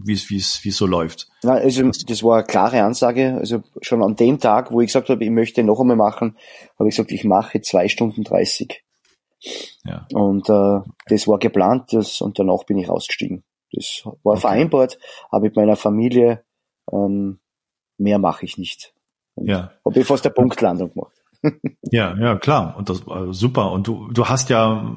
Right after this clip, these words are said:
Speaker 1: wir haben ja kurz vor ein paar, Ta-, paar Tage vor dem Rekord noch mal kurz gesprochen miteinander und da hast du ja in der Badewanne gesessen und fleißig trainiert.
Speaker 2: Genau.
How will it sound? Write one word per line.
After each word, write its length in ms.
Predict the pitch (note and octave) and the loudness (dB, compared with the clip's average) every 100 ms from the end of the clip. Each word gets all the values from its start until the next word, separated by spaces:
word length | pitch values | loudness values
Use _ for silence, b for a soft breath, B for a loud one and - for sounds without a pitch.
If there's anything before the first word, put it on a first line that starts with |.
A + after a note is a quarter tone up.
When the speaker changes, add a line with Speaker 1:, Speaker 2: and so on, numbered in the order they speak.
| - | -2
Speaker 1:
wir 160 | A#2+ | 2
haben 80 | A2+ | 2
ja 60 | A2+ | 2
kurz 580 | - C#3 - - - - G#2+ | 2 0 0 -4 -8 -14 -10
vor 180 | - G#2 | -4 -2
ein 20 | |
paar, 240 | A2 - G2+ E2+ G#2 | -2 -6 -12 -10 -10
Ta-, 180 | G2+ A2+ A2 | -2 -2 -2
paar 240 | - - A#2+ | -4 -4 -2
Tage 260 | A#2+ A2 | -2 -2
vor 160 | G#2+ A2 | 0 0
dem 160 | G2+ F#2+ | 2 2
Rekord 400 | F#2+ - A2 A2 | 0 0 0 0
noch 80 | |
mal 300 | G#2 G2 G2 | 2 2 0
kurz 320 | G2 B2 B2+ - | -2 -2 -2 -2
gesprochen 400 | - A2 A2 C3 | -2 -2 2 2
miteinander 440 | B2 A#2+ B2 A#2+ | 2 2 2 2
und 140 | G#2+ | 2
da 80 | G#2 | 0
hast 180 | A2 - | 0 0
du 40 | |
ja 80 | A2+ | 2
in 40 | G#2 | 2
der 100 | F#2 | 2
Badewanne 420 | F#2 A#2 A#2 A#2 | 0 2 0 0
gesessen 360 | G2+ A2+ - | 2 0 0
und 300 | G#2 G2+ A2+ A2 | -2 -4 -6 -2
fleißig 280 | A2 G2+ G2 | -2 -2 -4
trainiert. 480 | - G2 C3 D#3 - | 0 4 4 2 2
Speaker 2:
Genau. 280 | A2+ G2 | 4 4